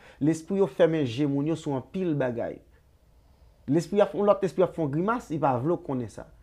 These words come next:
yo. Yo rele l sekrè lespri. Donk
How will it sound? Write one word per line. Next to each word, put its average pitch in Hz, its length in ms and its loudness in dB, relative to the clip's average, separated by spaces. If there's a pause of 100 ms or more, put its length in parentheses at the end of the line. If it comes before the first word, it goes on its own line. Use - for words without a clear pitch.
(340)
yo. 143 280 4
Yo 143 180 4
rele 151 300 2
l 185 100 0 (460)
sekrè 139 380 -4
lespri. - 360 -10 (1080)
Donk 139 260 0